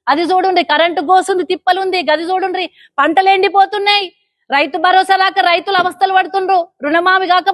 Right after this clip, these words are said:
ప్రజలు ఇబ్బంది పడుతున్నారు, మెదక్లో ఒక్క పని కాక అవస్థ పడుతున్నారు,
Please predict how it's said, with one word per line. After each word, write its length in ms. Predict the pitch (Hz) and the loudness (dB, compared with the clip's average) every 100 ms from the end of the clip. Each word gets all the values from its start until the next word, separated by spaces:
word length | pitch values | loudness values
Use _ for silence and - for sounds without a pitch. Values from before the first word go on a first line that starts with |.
| 320 | 0
ప్రజలు 220 | 330 370 320 | 0 0 0
ఇబ్బంది 220 | 370 370 | 0 2
పడుతున్నారు, 480 | 359 339 370 381 381 339 _ _ _ _ _ _ _ _ - | 0 0 0 2 2 -2 _ _ _ _ _ _ _ _ -2
మెదక్లో 340 | 294 359 381 349 | 2 2 2 0
ఒక్క 120 | 349 - | 0 0
పని 140 | 320 349 | 0 0
కాక 180 | 370 381 381 339 349 - | 0 2 2 0 -4 -4
అవస్థ 220 | 285 339 370 370 | -2 0 2 2
పడుతున్నారు, 480 | 359 370 370 359 | 0 0 0 0